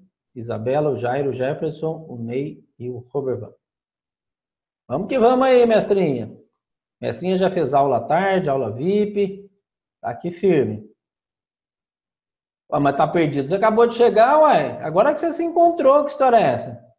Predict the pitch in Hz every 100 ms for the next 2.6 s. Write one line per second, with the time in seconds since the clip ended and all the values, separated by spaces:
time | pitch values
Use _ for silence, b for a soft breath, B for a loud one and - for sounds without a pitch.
0 | _ _ _ _ _ _ _ _ _ _
1 | _ _ _ _ _ _ _ - 131 127
2 | 127 131 156 160 -